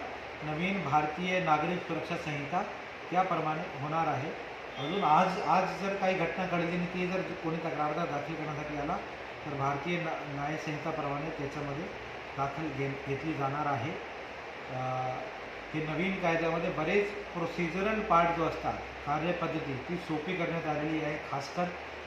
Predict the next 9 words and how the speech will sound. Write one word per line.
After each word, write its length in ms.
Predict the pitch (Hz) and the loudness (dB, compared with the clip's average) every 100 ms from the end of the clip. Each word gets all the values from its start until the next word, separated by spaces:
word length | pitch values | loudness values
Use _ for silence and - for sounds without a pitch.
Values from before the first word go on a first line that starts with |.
| - 143 | -8 -2
व्हिडिओग्राफी, 800 | 156 185 175 170 170 196 175 160 | 0 2 4 4 4 2 2 2
ऑडिओग्राफीची 680 | 175 160 160 156 170 180 | 2 2 2 2 -2 -4
खूप 380 | - 180 185 - | -4 -4 -4 0
चांगली 260 | 151 165 165 | 0 0 -2
पद्धत 380 | 151 143 151 | -2 -4 -4
याच्यामध्ये 380 | 156 147 147 151 | -2 -2 -4 -4
केलेली 400 | - 139 147 151 | -4 -2 -2 -2
आहे. 460 | 123 135 165 - - - - - | -2 -2 -6 -8 -10 -10 -10 -6
आणि 180 | 131 | -4